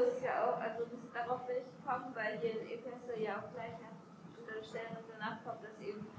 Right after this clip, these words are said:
Christus so eine aufopfernde Liebe hat, die halt so ein bisschen das, ähm, Gegenteil von der, ähm, von der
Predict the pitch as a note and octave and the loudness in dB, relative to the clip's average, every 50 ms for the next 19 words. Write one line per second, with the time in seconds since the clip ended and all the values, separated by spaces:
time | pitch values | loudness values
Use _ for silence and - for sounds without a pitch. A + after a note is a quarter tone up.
0 | - - - - - - - C#4 C4+ C4+ C4+ B3+ - - A#3 A#3 A3+ A3+ A3 A3 | -14 -14 -14 -14 -14 -6 -2 0 0 0 -2 -6 -6 -4 -2 -2 -2 -2 -4 -6
1 | G#3+ G#3+ G#3+ - - - - - - - - - - - - - - - A#3+ B3 | -6 -8 -10 -12 -14 -14 -14 -2 4 8 10 10 10 8 6 2 0 0 -2 -6
2 | A3+ - A3+ A3 - - C4 - - G#3 G3+ A#3 G#3 G#3+ A3 A3+ - - - - | -6 -4 -2 -2 -2 -2 -4 -6 -4 -4 -4 -4 -2 -2 -2 -4 -4 -6 -8 -8
3 | - G#3+ A#3+ A#3+ A#3 A3+ A3+ A#3 A#3 A3+ - A#3+ A#3 - B3 A3+ G#3 G#3 G#3+ - | -6 -4 -2 0 0 0 0 -2 -4 -4 -4 -4 -6 -6 -6 -6 -4 -6 -6 -6
4 | - - - - - - - - - G#3 - - - - - A#3 A#3+ B3 B3 A#3+ | -8 -10 -10 -10 -10 -8 -8 -6 -6 -6 -6 -6 -8 -8 -6 -4 -4 -4 -4 -6
5 | A#3 A#3 - - - A3 G#3+ - G#3 G3+ G#3 G#3 G#3 G#3+ G#3+ G#3+ G#3 G3+ G3+ G3 | -6 -8 -8 -8 -8 -8 -6 -4 0 0 2 2 0 -2 -4 -6 -4 -2 -2 0
6 | G3 G3 G3 G3 G3+ G#3 - - - - - - - - - - - - - - | 0 0 0 0 -2 -2 -2 -4 -6 -8 -8 -10 -10 -12 -14 -14 -14 -14 -14 -14
7 | - - - - G3 G3+ G3+ G3+ G3+ F#3+ - - - - - - - - - - | -14 -12 -6 -2 -2 0 12 12 12 12 12 12 12 10 6 4 2 0 0 0
8 | - - - - - A3 G#3+ G#3+ G#3+ G#3 | -2 -10 -10 -8 -4 -2 0 0 2 4